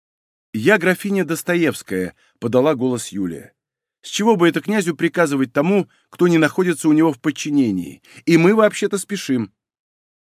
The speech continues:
«Извините за неудобство, Юлия Петровна», всё так же вежливо продолжил разговор мужик.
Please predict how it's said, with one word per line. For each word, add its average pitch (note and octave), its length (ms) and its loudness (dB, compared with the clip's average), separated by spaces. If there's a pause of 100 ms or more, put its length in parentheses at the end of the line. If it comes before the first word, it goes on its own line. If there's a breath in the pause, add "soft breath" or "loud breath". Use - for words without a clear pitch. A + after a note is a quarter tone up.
(260)
«Извините A2+ 540 -2
за A#2 120 -4
неудобство, B2+ 580 0
Юлия A2+ 320 0
Петровна», F#2 600 -10 (280)
всё A#2 140 -8
так A2 180 -4
же F#2+ 120 -6
вежливо C#3+ 420 -4
продолжил G#2+ 500 -6
разговор G2 480 -6
мужик. F2 460 -12